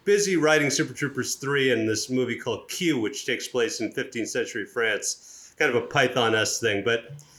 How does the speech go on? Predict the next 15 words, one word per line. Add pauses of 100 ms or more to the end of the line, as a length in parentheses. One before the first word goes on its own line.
(320)
Weed
Fest
is
something
we're
very
eager
to
do,
and,
uh,
I
think
we
will.